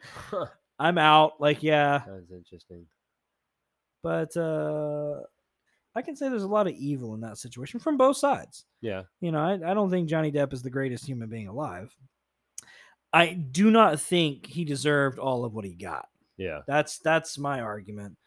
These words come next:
Speaker 2: is I think, you know, he was definitely a stand-up guy, it appears, in not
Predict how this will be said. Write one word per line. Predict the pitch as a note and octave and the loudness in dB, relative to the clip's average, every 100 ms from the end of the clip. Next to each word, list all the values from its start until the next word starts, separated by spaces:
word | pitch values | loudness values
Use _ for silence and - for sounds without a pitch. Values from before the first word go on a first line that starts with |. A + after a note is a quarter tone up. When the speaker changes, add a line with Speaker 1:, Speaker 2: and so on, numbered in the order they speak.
| _ _ _ _ - | _ _ _ _ -6
Speaker 2:
is | B2+ | 2
I | D3 | 2
think, | C#3+ D3 C3+ A#2+ - | 2 -2 -4 -8 -16
you | B2+ B2+ | -12 -8
know, | A2+ | -8
he | A2 C3+ | -6 -8
was | A#2 A2 F#2+ - - _ _ _ _ _ _ _ _ _ _ - | -8 -8 -8 -10 -12 _ _ _ _ _ _ _ _ _ _ 6
definitely | F3+ F3 E3+ D3 | 8 6 2 2
a | C#3 | 0
stand-up | D#3 D3+ C#3+ C#3 C3 | 0 2 2 2 0
guy, | B2 C3 B2 A#2+ A#2 - | 0 0 0 -2 -4 -8
it | A#2+ A#2 | -10 -8
appears, | - B2 A2+ A2+ A2 | -4 -4 -2 -4 -6
in | A2+ A#2 A#2 | -8 -8 -4
not | C3 B2 A#2+ | -2 -2 -4